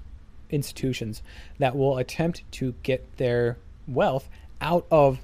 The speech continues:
the yuan system, out of China, right? And, and so they put it elsewhere. They put it into places like, uh, precious metals, and so precious metals could potentially benefit from this. They put it into places like,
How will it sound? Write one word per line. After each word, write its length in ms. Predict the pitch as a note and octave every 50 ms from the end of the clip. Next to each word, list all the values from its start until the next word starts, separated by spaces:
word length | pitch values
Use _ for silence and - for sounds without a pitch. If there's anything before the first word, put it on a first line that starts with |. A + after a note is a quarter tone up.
| -
the 140 | C#3 C3+ C3+
yuan 560 | B2+ B2 B2 B2 C3 A#2+ A#2 A2+ A2+ A2 A2
system, 340 | - - - A#2 - - B2
out 160 | A2+ A2+ G#2+
of 100 | G#2 - -
China, 360 | - A2 G2+ F#2+ - A#2 - - -
right? 240 | - C3 B2+ B2+ - - - - - - -
And, 140 | D#3 D#3+
and 140 | - E3 D#3+
so 80 | - F3
they 100 | E3 D#3
put 180 | - - F3
it 60 | E3 C#3
elsewhere. 480 | B2+ C3 B2+ - - - G#2 - - -
They 100 | - C#3
put 220 | C3+ - - F3+ F3
it 80 | E3+
into 180 | D#3 D3+ C#3 B2+
places 460 | - - B2+ B2 A2+ - B2+ A#2+ A2+
like, 180 | A2+ A2+ A2+ - - - - - - -
uh, 180 | - A#2 A2 G2+ - - - -
precious 340 | - - C3+ - - C3+ -
metals, 340 | C#3 B2 C3+ E3 F#3+ F3 -
and 60 | B2+
so 120 | - C3
precious 360 | A#2 - - B2+ - - B2 -
metals 280 | B2+ B2 B2+ B2 -
could 300 | - - C#3+ C3 B2+ C3+ - - -
potentially 560 | - - - A#2 B2 B2+ C#3 C#3 C3+ C#3 C#3+ - - - - - - - - - - - - -
benefit 320 | - C#3 B2+ B2 - D3+
from 180 | - - D#3 D3+
this. 200 | D#3 - - - - - - - - -
They 80 | - E3
put 180 | D3+ - A3+ A3+
it 60 | G#3
into 140 | G#3 G3 F3+
places 380 | - G3 G3 F3 - F3 D3+
like, 260 | E3+ D#3+ D#3 - -